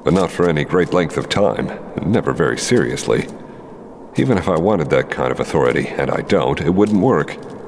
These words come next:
There would still be despots like Cobra. And besides, I'm not immortal. Let's say that I set myself up as world dictator. It wouldn't last. Whatever I accomplished would come apart once I died.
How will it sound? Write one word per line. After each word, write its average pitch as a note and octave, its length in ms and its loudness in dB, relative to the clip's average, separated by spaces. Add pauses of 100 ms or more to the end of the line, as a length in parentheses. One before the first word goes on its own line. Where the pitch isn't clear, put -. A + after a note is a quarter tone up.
There E2 140 4
would E2 160 2
still A2 240 4
be G2+ 140 4
despots E2 520 0
like D2+ 180 0
Cobra. C#2 480 0 (640)
And F2+ 100 2
besides, E2+ 540 0 (300)
I'm F#2+ 120 -2
not C#2 200 0
immortal. B1+ 440 -2 (1080)
Let's C#3 240 2
say F2+ 160 4
that C#2 160 0
I C2+ 80 0
set C2+ 240 0
myself C#2 420 -2
up C2+ 160 -2
as C2+ 100 -6
world C2 300 0
dictator. - 580 -6 (760)
It E2+ 140 0
wouldn't E2+ 280 2
last. D2+ 460 0 (380)
Whatever E2 360 2
I G#2+ 100 2
accomplished A2 680 0
would - 160 -2
come F2+ 200 -2
apart E2+ 440 -2
once - 220 -2
I B1 80 2
died. - 440 -2